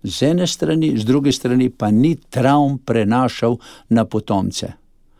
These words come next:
Pri nas, ko to nimamo rešeno,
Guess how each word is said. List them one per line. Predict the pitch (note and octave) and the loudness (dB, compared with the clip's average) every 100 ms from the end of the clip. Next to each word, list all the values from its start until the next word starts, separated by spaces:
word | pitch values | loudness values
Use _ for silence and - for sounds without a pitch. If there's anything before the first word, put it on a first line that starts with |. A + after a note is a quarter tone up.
| - - - - - - - | -20 -20 -20 -20 -20 -20 -14
Pri | - C3 C3 | 0 4 4
nas, | D#3+ F#3+ - - - _ _ _ _ _ | 4 2 -2 -6 -12 _ _ _ _ _
ko | C3 | -4
to | - A2 | 0 4
nimamo | C3+ E3 D#3 D3+ | 4 4 2 2
rešeno, | C#3 C3 - C3 B2+ | 2 0 0 2 2